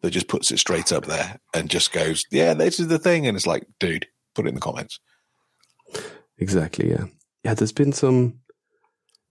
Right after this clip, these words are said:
Speaker 2: there's been some things in the, in the cabal this week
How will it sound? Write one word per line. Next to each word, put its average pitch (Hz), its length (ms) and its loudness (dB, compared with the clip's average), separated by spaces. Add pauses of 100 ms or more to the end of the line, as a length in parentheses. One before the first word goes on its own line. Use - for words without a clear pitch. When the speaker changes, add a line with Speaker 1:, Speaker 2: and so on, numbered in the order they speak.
(500)
Speaker 2:
there's 180 160 0
been 233 180 2
some 233 220 2
things 107 320 2
in 92 140 4
the, 90 300 4
in 101 240 2
the 95 80 0
cabal 92 420 -2
this 92 220 -2
week 92 340 -4